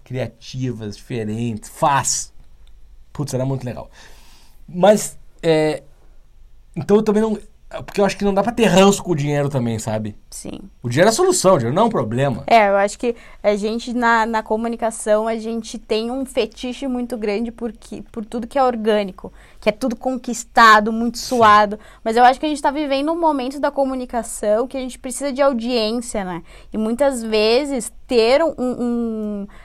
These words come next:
Speaker 2: algo que nos dê segurança, que é o dinheiro, muitas vezes, é entrar no jogo. A gente tem
Speaker 1: Sim.
Speaker 2: que entrar muito no jogo, né? Então, de novo, não precisa ter orçamentos e pedir pro teu chefe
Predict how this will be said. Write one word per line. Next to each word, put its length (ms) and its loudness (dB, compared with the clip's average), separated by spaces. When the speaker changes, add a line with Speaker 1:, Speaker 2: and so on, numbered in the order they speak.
Speaker 2:
algo 340 8
que 140 -4
nos 220 -2
dê 160 0
segurança, 600 0
que 160 -2
é 140 8
o 80 2
dinheiro, 540 0
muitas 360 -6
vezes, 400 -4
é 120 6
entrar 320 2
no 100 -6
jogo. 440 4
A 40 -8
gente 220 -8
tem 100 -2
Speaker 1:
Sim. 60 -6
Speaker 2:
que 80 -6
entrar 300 0
muito 280 -6
no 160 -6
jogo, 380 -4
né? 160 -12
Então, 360 4
de 120 -6
novo, 380 6
não 140 -4
precisa 400 -2
ter 320 0
orçamentos 800 0
e 60 -4
pedir 420 -4
pro 140 -8
teu 200 0
chefe 640 2